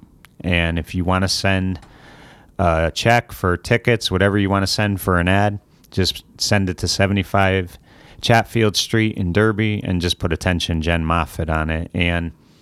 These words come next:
one other thing I wanna mention, though, and I, I think we're about to,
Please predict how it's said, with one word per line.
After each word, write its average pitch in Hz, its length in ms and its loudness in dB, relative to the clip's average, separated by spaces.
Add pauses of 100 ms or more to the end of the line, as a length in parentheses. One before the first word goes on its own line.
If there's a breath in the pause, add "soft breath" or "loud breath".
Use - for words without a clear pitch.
(280 soft breath)
one 131 220 2
other 131 240 4
thing 101 200 -2
I 85 60 0
wanna 92 320 0
mention, 85 420 -2
though, 85 420 -2
and 85 220 -4
I, 82 80 -2 (480)
I 98 80 2
think 90 180 -4
we're 85 200 2
about 85 280 0
to, 80 220 -6